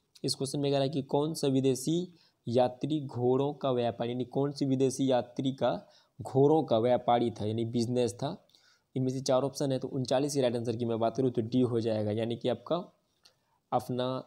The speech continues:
अफनासी निकितन और फरनाओ यूनिज,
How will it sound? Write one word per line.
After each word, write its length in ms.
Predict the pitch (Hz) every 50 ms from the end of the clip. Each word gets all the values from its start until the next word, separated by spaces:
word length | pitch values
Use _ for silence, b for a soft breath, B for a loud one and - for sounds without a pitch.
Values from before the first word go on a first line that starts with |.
| _ _
अफनासी 760 | - 123 123 - - - 127 123 123 123 120 123 - - 143 139
निकितन 640 | 131 127 117 - 139 - - 151 156 175 180 247 294 - _ _ _ _ _ _ _ _ _ _
और 320 | 135 120 120 120 120 117 123 - _ _ _ _ _ _
फरनाओ 680 | - - 120 120 123 123 123 123 127 135 151 165 185 - - _ _ _ _ -
यूनिज, 560 | 123 127 127 127 127 120 110 104 - - -